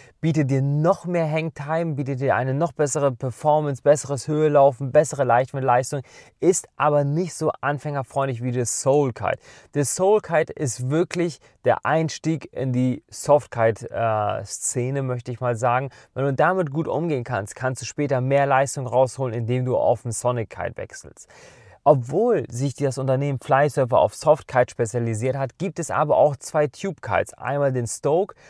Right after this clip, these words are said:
das ist so ein bisschen so der All-, Allrounder im Hause Flysurfer bei den Tube Kites.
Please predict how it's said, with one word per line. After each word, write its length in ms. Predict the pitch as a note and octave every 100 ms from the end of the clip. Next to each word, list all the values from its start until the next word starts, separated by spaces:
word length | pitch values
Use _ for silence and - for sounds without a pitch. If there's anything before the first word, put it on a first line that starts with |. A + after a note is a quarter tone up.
| -
das 200 | - B2+
ist 100 | D3+
so 80 | E3
ein 100 | C#3+
bisschen 380 | E3 F#3 F3+ D#3+
so 280 | E3+ E3+
der 160 | D#3 C#3
All-, 240 | B2+ C#3
Allrounder 800 | - C3+ C#3 C3 C#3+ D#3+ C#3+ A#2
im 220 | G2+ G#2+ F#2+
Hause 640 | A2 A#2+ A2+ A#2 A2 G#2
Flysurfer 880 | - - A2 A2+ - A#2 A2 G#2+ B2
bei 120 | A2+
den 140 | A2
Tube 280 | G#2+ - A#2
Kites. 300 | - C#3+ D3+